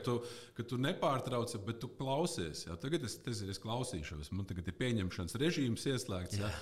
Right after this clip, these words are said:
Speaker 1: stāsti, ja, un, un es tev nepārtraukšu un neteikšu, ka, "Hei, šitas nav labi," ja, bet es klausos, un tas ir,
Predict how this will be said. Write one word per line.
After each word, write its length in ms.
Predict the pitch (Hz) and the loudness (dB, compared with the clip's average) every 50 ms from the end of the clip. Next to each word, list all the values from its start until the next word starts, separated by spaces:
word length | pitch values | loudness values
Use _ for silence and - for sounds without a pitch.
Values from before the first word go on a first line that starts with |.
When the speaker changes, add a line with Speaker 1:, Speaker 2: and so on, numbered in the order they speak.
| - - - | -8 -10 -10
Speaker 1:
stāsti, 720 | - - - 123 123 117 98 76 - - - - 82 76 76 | -6 -2 0 0 2 2 2 0 0 -4 -6 -4 -4 -2 -2
ja, 240 | 80 90 92 98 90 | 0 0 -2 -2 -2
un, 220 | 90 92 101 110 117 123 | -2 -2 0 0 0 2
un 80 | 135 151 | 2 2
es 60 | 165 | 2
tev 160 | 156 156 135 123 | 2 0 2 2
nepārtraukšu 720 | 131 170 - - 139 110 98 90 101 98 92 90 - 101 | 2 2 2 2 0 0 0 0 0 0 -2 0 2 2
un 80 | 110 156 | 2 2
neteikšu, 320 | - - 117 92 85 - | 2 2 0 0 0 -2
ka, 120 | - 90 80 | -4 -4 -2
"Hei, 220 | - 120 127 110 90 | 0 0 2 2 0
šitas 300 | - 117 110 104 90 - | 0 -2 -2 -2 -2 0
nav 140 | 104 98 92 | 0 0 0
labi," 400 | 98 107 107 98 87 78 73 73 | 2 2 0 0 0 -2 -4 -4
ja, 100 | 73 73 | -4 -4
bet 140 | 78 87 98 | -4 -4 -6
es 120 | 101 - | -6 -4
klausos, 560 | - 110 98 110 123 - - - - - - | -4 -4 -4 -4 -4 -4 -6 -8 -8 -8 -10
un 60 | - - | -10 -10
tas 180 | - 110 110 | -10 -8 -6
ir, 120 | 117 110 | -6 -6